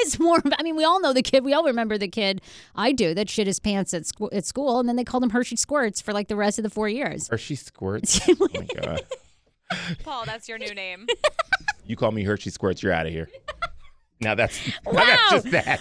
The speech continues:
Speaker 1: Oh my God. People are already,
Speaker 2: <laughs>
Speaker 1: Rod, uh, already commenting, by the way, on, uh, Facebook. So you can leave a comment right now if you wanna say, uh, someone, Alyssa said, "Pick up a brick." Um, well, there's some advice for
Speaker 2: Oh
Speaker 1: the
Speaker 2: my
Speaker 1: kid. You
Speaker 2: goodness.
Speaker 1: can pick,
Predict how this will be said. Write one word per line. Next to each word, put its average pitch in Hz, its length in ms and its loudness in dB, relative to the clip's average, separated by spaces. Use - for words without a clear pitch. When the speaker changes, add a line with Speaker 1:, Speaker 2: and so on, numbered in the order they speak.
Speaker 1:
Oh 403 140 4
my 427 140 6
God. 349 180 6
People 466 240 6
are 415 160 4
already, 370 240 4
Speaker 2:
<laughs> 311 60 4
Speaker 1:
Rod, 294 340 6
uh, 262 460 6
already 311 480 6
commenting, 254 600 4
by 220 160 4
the 214 120 2
way, 202 280 4
on, 214 420 0
uh, 196 220 0
Facebook. 247 400 2
So 254 120 4
you 240 160 4
can 254 200 4
leave 294 200 6
a 302 60 2
comment 240 440 0
right 208 260 0
now 196 320 4
if 180 160 -2
you 214 140 4
wanna 202 240 0
say, 180 400 0
uh, 202 340 2
someone, 262 300 2
Alyssa 262 560 0
said, 220 200 0
"Pick 254 180 2
up - 100 2
a 214 60 0
brick." 226 600 4
Um, 240 400 4
well, 220 140 0
there's 240 240 4
some 262 140 2
advice 165 400 0
for 208 100 -4
Speaker 2:
Oh - 20 0
Speaker 1:
the 180 60 -2
Speaker 2:
my - 20 -8
Speaker 1:
kid. 185 120 0
You 214 180 -2
Speaker 2:
goodness. - 20 -8
Speaker 1:
can 214 120 2
pick, 220 240 -2